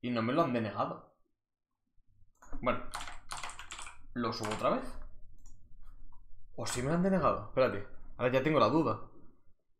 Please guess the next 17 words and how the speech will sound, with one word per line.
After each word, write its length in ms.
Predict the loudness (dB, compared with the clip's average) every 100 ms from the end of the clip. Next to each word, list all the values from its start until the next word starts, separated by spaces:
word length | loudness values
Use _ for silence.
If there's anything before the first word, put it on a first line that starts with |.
| _ _ _ _ _ _ 8
Ahora 160 | 10
hablamos 260 | 12 10 10
del 100 | 10
grupo 240 | 10 6
C, 120 | 4 4
no 80 |
os 60 | 4
preocupéis, 340 | 4 4 4 4
hay 100 | 2
tiempo 220 | 4 2
de 60 |
sobra. 280 | 2 -2 -4 -8 -18 -18 -18 -18 -12
Tío, 140 | 2 4
me 100 | 6
han 100 | 4
denegado. 640 | 4 2 2 0 -2 -18 _ _ _ _ _ _ _ _ _ _ _ 2
Míralo. 540 | 6 8 6 4 -8